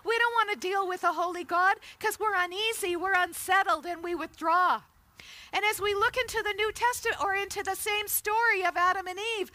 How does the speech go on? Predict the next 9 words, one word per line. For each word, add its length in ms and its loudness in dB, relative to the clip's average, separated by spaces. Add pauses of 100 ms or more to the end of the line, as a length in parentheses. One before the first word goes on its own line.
(200)
they 200 0
also 420 2
were 160 -2
very 300 0
much 260 -4
affected 500 -4
from 240 -2
each 200 -8
other. 440 -2